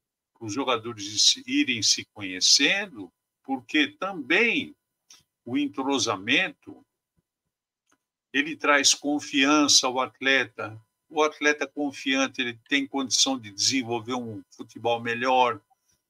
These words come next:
ele tem condição de externar aquilo que ele sabe fazer com a bola nos pés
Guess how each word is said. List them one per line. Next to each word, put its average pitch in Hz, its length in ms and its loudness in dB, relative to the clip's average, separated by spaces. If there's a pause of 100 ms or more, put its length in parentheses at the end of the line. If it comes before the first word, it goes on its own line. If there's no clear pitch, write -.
(300)
ele 131 220 -4
tem 143 240 0
condição 135 560 2
de 123 140 -10
externar 127 840 4
aquilo 120 480 -2
que 113 120 -6
ele 120 120 -6
sabe 120 460 4
fazer 110 540 -4 (580)
com 113 80 -2
a 104 60 0
bola 107 400 2
nos 101 240 2
pés 123 720 4